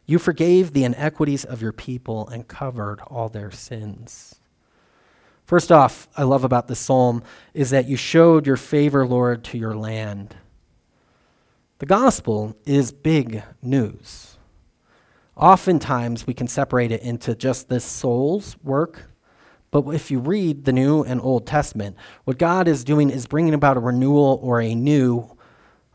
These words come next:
of all creation. It's not just what happens within us, but there's this whole, um, renewing of the cosmos, of the world, that Christ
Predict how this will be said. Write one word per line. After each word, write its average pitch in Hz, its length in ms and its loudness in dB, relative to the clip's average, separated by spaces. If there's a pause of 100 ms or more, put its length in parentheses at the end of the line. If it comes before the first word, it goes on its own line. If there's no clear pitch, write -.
(160)
of 139 220 -4
all 156 280 8
creation. - 800 -2 (1700)
It's - 200 -10
not 160 400 4
just 139 320 -2
what 127 120 -4
happens 131 440 -4
within 123 320 -6
us, 117 200 -6
but - 160 -10
there's 123 180 -2
this 123 140 -8
whole, 175 680 0
um, 117 400 -4
renewing 160 800 0
of 120 240 -10
the 131 80 -8
cosmos, 127 1000 -2 (840)
of 123 80 -16
the 120 80 -2
world, 117 560 2 (720)
that - 180 -8
Christ - 640 0